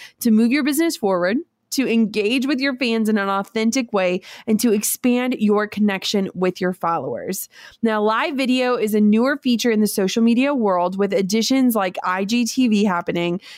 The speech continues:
It is very clear that Instagram is sending us a message that if we're not using video yet, we better figure out our strategy with it.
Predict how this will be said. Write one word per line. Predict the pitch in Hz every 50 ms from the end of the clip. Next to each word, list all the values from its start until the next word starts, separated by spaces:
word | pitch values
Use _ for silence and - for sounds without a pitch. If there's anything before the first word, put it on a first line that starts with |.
| - -
It | - 208
is | 214 214 196 190
very | 180 220 233 254 294 330 330
clear | 320 330 294 254 233 226 226 233 233
that | 214 196 180 117
Instagram | 214 220 226 - - 226 226 226 226 220 -
is | 202 196 - -
sending | - 214 214 240 254 277
us | 302 294 - -
a | 311
message | 247 190 180 170 - 190 185 180 196 - - - - _
that | - 233
if | 233
we're | 226 262 262
not | 233 240 262 330 339 - 285
using | 302 339 339 320 370 339 294 226
video | 233 240 254 302 339 330
yet, | 311 339 349 359 359 - _ -
we | 226 214 233 254 285 302
better | 247 247 277 277 302 320 311
figure | 277 - - 269 233 240 277 247 214
out | 220 208 208 -
our | - 208 214
strategy | 202 - - 202 180 180 185 190 185 - 202 202 185
with | 175 185 196 185 - 180
it. | 170 143 -